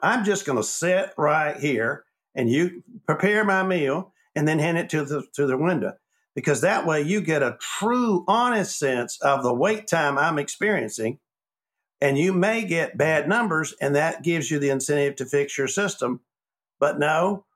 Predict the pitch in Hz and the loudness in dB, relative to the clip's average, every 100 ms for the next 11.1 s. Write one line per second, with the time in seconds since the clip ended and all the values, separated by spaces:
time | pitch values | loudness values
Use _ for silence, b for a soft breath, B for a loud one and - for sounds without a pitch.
0 | _ 147 175 190 185 170 170 196 170 139 | _ 0 2 2 2 2 2 2 2 2
1 | 120 120 - _ 156 170 175 165 156 156 | 2 -2 -8 _ -2 2 2 2 2 0
2 | 147 147 139 131 127 185 190 147 135 123 | 2 0 2 2 2 0 0 -2 0 0
3 | 123 117 127 123 120 131 123 - _ - | -2 -2 0 2 2 0 -4 -10 _ -4
4 | 135 135 151 147 117 - 185 185 165 156 | 0 2 2 2 0 0 0 0 -2 0
5 | 151 151 - 185 185 113 104 104 117 - | 0 0 0 0 2 -2 0 0 -2 -4
6 | _ _ _ _ _ _ _ _ - 120 | _ _ _ _ _ _ _ _ -2 0
7 | 185 208 185 175 165 165 156 135 107 - | 2 4 2 2 0 0 -2 0 -2 -6
8 | _ _ - 156 156 180 185 180 175 170 | _ _ 0 2 4 4 4 2 2 2
9 | 165 135 - 120 135 135 135 120 - 196 | 2 0 0 0 0 0 -2 -6 -4 -2
10 | 196 175 147 160 151 120 165 160 113 110 | 0 0 0 0 -2 -2 -4 -4 -4 -6